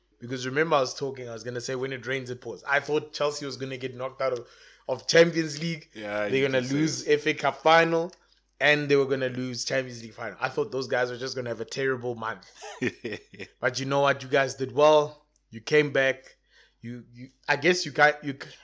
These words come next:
Speaker 1: well, you didn't really prove me right by qualifying for, for, for Champions League because you, you were just lucky <laughs> because Tottenham did you guys a solid.
Speaker 2: Tottenham
Speaker 1: But
Speaker 2: did them a
Speaker 1: yeah,
Speaker 2: solid, yeah.
Speaker 1: um, you know, I feel like Chelsea just,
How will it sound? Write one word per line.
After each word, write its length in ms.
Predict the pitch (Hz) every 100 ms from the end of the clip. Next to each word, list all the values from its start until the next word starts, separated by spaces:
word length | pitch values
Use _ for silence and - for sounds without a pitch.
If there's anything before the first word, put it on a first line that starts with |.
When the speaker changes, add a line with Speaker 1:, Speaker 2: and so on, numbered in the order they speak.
| _
Speaker 1:
well, 220 | 165 156
you 100 | 135
didn't 220 | 123 151
really 200 | 120 117
prove 380 | - - 131 110
me 160 | 110 107
right 280 | 110 117 -
by 120 | 104
qualifying 580 | 104 123 120 - 117 110
for, 360 | - 104 98 - - - _
for, 260 | _ 110 107
for 140 | - 101
Champions 580 | 139 131 123 113 107
League 160 | 107 117 _ _ _
because 420 | 117 113 113 107 -
you, 240 | 113 113 113 113
you 100 | 135
were 120 | 135
just 240 | 127 151 120
lucky 300 | 123 - 92 _ _ _
<laughs> 320 | - 120 -
because 320 | 175 139 147
Tottenham 440 | - 160 143 151 131
did 180 | 131 127
you 60 | 131
guys 240 | 127 120
a 40 | 117
solid. 380 | - 120 101 - _ _ - - -
Speaker 2:
Tottenham 220 | 82 82
Speaker 1:
But 180 | 127 127
Speaker 2:
did 120 | 139
them 40 | 135
a 60 |
Speaker 1:
yeah, 40 | 120
Speaker 2:
solid, 260 | 92 82 82 92 95
yeah. 280 | 135 139 139
Speaker 1:
um, 380 | 135 135 127 107 101 _ _ _ _ _ _ _ _ _ -
you 120 | 135
know, 260 | 147 139 135
I 120 | 139
feel 160 | 165 151
like 180 | 139
Chelsea 300 | - 151 151
just, 260 | 117 127